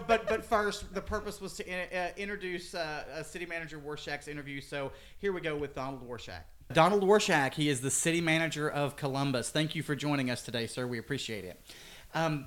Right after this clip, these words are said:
we wanted to talk to you a little bit about the ongoing water projects that are happening in Columbus, since that's been a lot of, uh, news we've covered in the last four or five months.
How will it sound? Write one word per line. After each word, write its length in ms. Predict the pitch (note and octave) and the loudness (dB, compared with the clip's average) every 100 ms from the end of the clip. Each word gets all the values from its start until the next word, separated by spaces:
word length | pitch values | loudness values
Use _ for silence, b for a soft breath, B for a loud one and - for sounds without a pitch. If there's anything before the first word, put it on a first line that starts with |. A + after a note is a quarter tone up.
| D#3+ | 2
we 100 | F3 | 4
wanted 220 | C#4 G#3+ | 6 4
to 200 | D3+ C3+ | 2 0
talk 240 | F3 F3+ F#3+ | 0 0 0
to 40 | |
you 60 | A3+ | -2
a 20 | |
little 140 | F#3+ | 0
bit 100 | E3 | 0
about 180 | D3+ D3+ | 0 0
the 80 | D#3 | 0
ongoing 460 | D#3 E3 D#3 D3+ C3 | 0 0 0 0 4
water 300 | C3 F3 E3 | 4 4 2
projects 600 | C#3+ A#2+ A2 G2+ G#2+ - | 2 2 0 -4 -4 -4
that 100 | A#2+ | -4
are 60 | |
happening 520 | A2 C3 B2 B2 A#2+ A#2+ | 0 0 2 -2 -2 -2
in 240 | C3 B2 | -2 -4
Columbus, 580 | - A#2 A#2+ A#2+ G#2 - | -4 -4 -2 -2 -2 -4
since 200 | B2 - | -4 -4
that's 160 | B2+ | -6
been 160 | - B2 | -4 -4
a 40 | |
lot 220 | A2+ A#2+ A#2+ | 0 0 0
of, 160 | G2 | -4
uh, 200 | - A#2 | -4 -2
news 280 | A2+ B2+ - | 0 -2 -2
we've 160 | C3 - | -8 -4
covered 300 | B2+ B2 A2+ | -4 -4 -6
in 80 | |
the 40 | A2+ | -4
last 300 | A#2 A2+ - | -4 -4 -6
four 160 | B2 | -6
or 40 | A#2+ | -4
five 280 | A2+ A2+ A#2 | 0 -2 -2
months. 320 | A#2 A#2+ | -4 -4